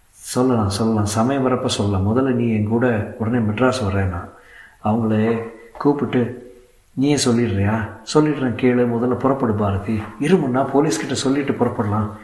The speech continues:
இப்படியே திருப்பி திருப்பி சொல்லிக்கிட்டு இருந்தா. எந்த வகையிலும்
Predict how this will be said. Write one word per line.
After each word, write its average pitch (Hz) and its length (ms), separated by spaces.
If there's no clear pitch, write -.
இப்படியே 123 380
திருப்பி 127 340
திருப்பி 113 400
சொல்லிக்கிட்டு 117 280
இருந்தா. 98 380
எந்த 135 280
வகையிலும் 123 640